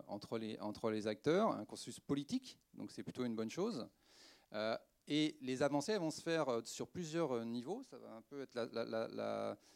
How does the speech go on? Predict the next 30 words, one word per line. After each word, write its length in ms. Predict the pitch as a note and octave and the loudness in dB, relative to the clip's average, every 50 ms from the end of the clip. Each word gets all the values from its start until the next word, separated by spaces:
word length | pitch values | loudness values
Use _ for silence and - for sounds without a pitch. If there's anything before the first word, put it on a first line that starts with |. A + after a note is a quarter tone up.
| - | -20
synthèse 300 | - - - D3 - D#3 | -10 -6 -4 0 0 2
de 60 | C3+ B2 | 2 2
plusieurs 180 | - D#3+ D#3 | 0 0 -2
choses 160 | - F#3+ E3 | -2 -2 0
qu'on 100 | - D3+ | 2 2
vient 140 | B2+ B2 A#2 | 2 2 0
de 60 | A2+ | 0
dire. 240 | A#2+ D#3 G#3 B3 A3 - - - - - - - _ - | -2 0 0 0 -2 -4 -8 -20 -20 -20 -20 -20 _ -12
C'est 180 | - - C#3 | -8 -6 -6
qu'il 140 | C3+ - D3 | -4 0 4
y 60 | D3+ | 4
a 40 | D#3 | 4
un 60 | E3 | 4
travail 300 | D#3+ - F3 E3+ E3+ E3+ | 4 2 4 4 4 4
qui 140 | - - D3+ | 2 -2 -10
se 100 | B2 - | -6 0
fait 100 | - D#3+ | 0 0
pour 180 | E3 - A#2 A2 | 0 0 -4 -4
diminuer 520 | A#2 F3 G#3+ G#3 F3+ D#3 C#3+ D3+ G3+ C4 - _ _ _ _ _ _ _ _ _ _ G3+ | 0 2 4 4 6 6 4 4 2 0 -6 _ _ _ _ _ _ _ _ _ _ -10
le 160 | D3+ A#2 A#2+ | -4 -4 -4
coût. 320 | A2+ - - - G3+ D4 - - _ _ _ _ _ - | -4 -4 -4 -4 -4 -4 -4 -8 _ _ _ _ _ -4
Euh, 440 | A#2+ A#2 A2+ A2+ A2 A2+ A2 A2 A2+ | -2 0 0 2 2 0 0 0 0
alors, 120 | A#2+ G2 | -2 -2
diminuer, 380 | G2 B2 B2+ B2+ B2+ B2 A2+ G#2 _ _ _ _ _ _ _ _ _ _ _ _ _ _ | -4 -4 -4 -2 -2 -2 -4 -4 _ _ _ _ _ _ _ _ _ _ _ _ _ _
c'est 280 | - - - B2+ A#2+ - _ _ _ _ _ - | -10 -2 0 0 0 -2 _ _ _ _ _ 4
que, 240 | - B2 C3 - - | 6 6 6 6 2
les, 280 | A#2+ A#2+ A#2+ C3 B2+ B2+ | -2 0 2 4 6 6
euh, 320 | A#2+ A#2 A2+ A2 A2 A#2 | 6 8 8 8 6 6
en 160 | A#2 A2+ A#2+ | 6 4 2
clair, 400 | B2+ - D3+ D3 D3 C#3 A#2+ F#2+ | 0 2 2 4 4 6 4 2